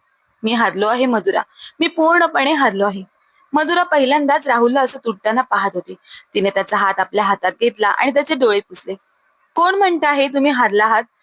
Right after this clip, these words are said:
फक्त आत्ताची वेळ आपली नाही एवढंच. आई, बाबा, ताई, आजी आणि मी,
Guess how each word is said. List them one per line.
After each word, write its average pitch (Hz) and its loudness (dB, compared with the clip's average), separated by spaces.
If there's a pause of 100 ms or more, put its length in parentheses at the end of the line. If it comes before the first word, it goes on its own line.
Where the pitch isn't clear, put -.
(220)
फक्त 339 -2
आत्ताची 277 0
वेळ 285 4
आपली 220 -2
नाही 262 4
एवढंच. 262 2 (340)
आई, 196 -2
बाबा, 196 0
ताई, 202 -2 (100)
आजी 220 0
आणि 220 0
मी, 226 -2